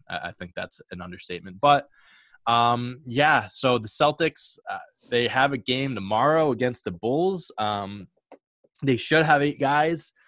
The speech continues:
Uh, they were gonna have eight guys against Miami. Um, Chicago played last night, so I, you know, I haven't heard anything about them, anyone getting sick there. Um,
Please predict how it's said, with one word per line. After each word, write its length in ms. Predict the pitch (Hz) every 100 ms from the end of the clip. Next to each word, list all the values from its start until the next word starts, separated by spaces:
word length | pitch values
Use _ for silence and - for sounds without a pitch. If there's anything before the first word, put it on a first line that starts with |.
| _
Uh, 120 | 110 110
they 100 | 120
were 60 |
gonna 140 | 131 127
have 100 | 104
eight 160 | 131
guys 220 | 131 127 123
against 280 | 120 123 117
Miami. 520 | 120 127 151 156 147 _ _ _
Um, 180 | 98 98
Chicago 480 | 92 113 123 143 139
played 300 | - 127 98
last 360 | 107 120 120 127
night, 280 | 127 135 - _
so 540 | - 107 101 95 92 - 95
I, 180 | 87 - - _
you 80 | 104
know, 220 | 92 87 -
I 140 | 101
haven't 280 | 101 98 98
heard 180 | 107 101
anything 340 | 101 95 101
about 240 | 92 92 - 95
them, 280 | 110 120 117
anyone 300 | 107 104 101
getting 220 | 98 92
sick 280 | - - 107
there. 460 | 98 127 135 139 131 _ _ _ _
Um, 500 | 104 104 104 101 107